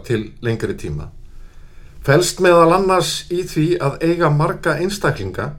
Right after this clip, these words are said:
sem eru reiðubúnir að byggja upp fyrirtæki sem bjóða upp á nýjar lausnir, betri og hagkvæmari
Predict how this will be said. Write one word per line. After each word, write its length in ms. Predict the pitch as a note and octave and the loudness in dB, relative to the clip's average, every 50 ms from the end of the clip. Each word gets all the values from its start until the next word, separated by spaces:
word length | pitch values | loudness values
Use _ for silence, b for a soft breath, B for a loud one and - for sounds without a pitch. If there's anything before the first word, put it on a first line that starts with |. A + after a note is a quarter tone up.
| b b b b b b b b b b b b b b b | b b b b b b b b b b b b b b b
sem 220 | - - C#3+ C#3+ | 2 4 6 8
eru 140 | F3 - - | 8 6 6
reiðubúnir 800 | C#3+ D#3+ F#3 G#3 G3+ F#3+ E3+ - - F3+ F3+ F3+ E3+ E3+ E3+ D#3 D3+ D3 - - - - - - - - | 8 8 8 8 6 4 2 4 4 4 6 6 4 2 0 0 -4 -10 -14 -16 -20 -20 -20 -20 -14 -4
að 160 | - D3+ D3 D#3 F#3+ | -4 -2 2 2 0
byggja 300 | G3 G3+ - F3+ E3+ E3 | 0 4 4 4 4 4
upp 80 | D3 - | 2 0
fyrirtæki 540 | F#3+ E3+ - G#2+ - - E2+ D#2 - - - - - - - - - - - - - - - - - - - | -2 -2 -2 -2 -6 -8 -10 -10 -12 -14 -16 -16 -18 -18 -18 -16 -16 -16 -16 -16 -16 -16 -16 -16 -16 -12 -4
sem 160 | - D3 C3 | 0 0 2
bjóða 520 | A#2 D3+ D3 D3+ E3+ E3 D#3+ D3+ D3+ C#3+ C3+ C3 - - - - | 6 6 6 8 6 4 2 2 2 2 2 0 -4 -10 -12 -8
upp 180 | - B2 - C#3 | -8 -6 -4 -4
á 40 | C3+ | -4
nýjar 260 | C3 C3 C3 A#2+ A#2 | -2 -2 -2 -2 -2
lausnir, 380 | A#2 A2+ - - - - - - - - - b b b b b b - | -2 -4 -6 -10 -14 -16 -16 -16 -18 -20 -20 b b b b b b 6
betri 380 | C#3 C#3 D#3 D3+ D3+ D#3+ C#3+ | 8 8 8 6 4 4 4
og 100 | C#3 B2+ B2 | 4 4 4
hagkvæmari 580 | D#3 E3+ E3 - - C#3+ C3 B2+ B2+ B2+ A#2 | 2 0 0 0 -2 -2 0 0 0 0 0